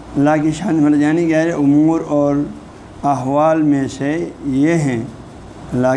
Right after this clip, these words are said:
کے امور احوال میں سے یہ ہیں کہ وہ کسی ذلیل شخص کو عزت دیتا ہے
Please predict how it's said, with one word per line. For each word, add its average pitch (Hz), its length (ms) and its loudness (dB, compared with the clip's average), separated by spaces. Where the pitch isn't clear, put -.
کے 143 60 0
امور 135 180 2
احوال 127 460 0
میں 127 280 2
سے 120 100 -2
یہ 127 160 0
ہیں 131 200 -2
کہ 143 120 4
وہ 165 220 4
کسی 170 340 -2
ذلیل 170 400 2
شخص 156 460 0
کو 160 140 -2
عزت 127 420 -2
دیتا 131 380 -4
ہے 165 100 -4